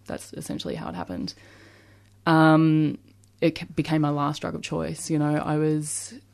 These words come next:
sort of in the midst of leaving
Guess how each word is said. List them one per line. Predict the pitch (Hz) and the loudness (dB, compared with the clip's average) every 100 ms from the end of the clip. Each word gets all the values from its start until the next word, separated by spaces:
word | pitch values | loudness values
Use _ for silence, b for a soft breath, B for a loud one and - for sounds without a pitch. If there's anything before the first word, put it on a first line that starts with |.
| b b b b - | b b b b -16
sort | - 170 160 | -4 0 2
of | 151 | 2
in | 160 | 4
the | 160 | 4
midst | 160 151 - | 4 2 0
of | 156 147 143 | 0 -2 -4
leaving | 156 160 156 156 156 151 | -2 0 2 2 2 0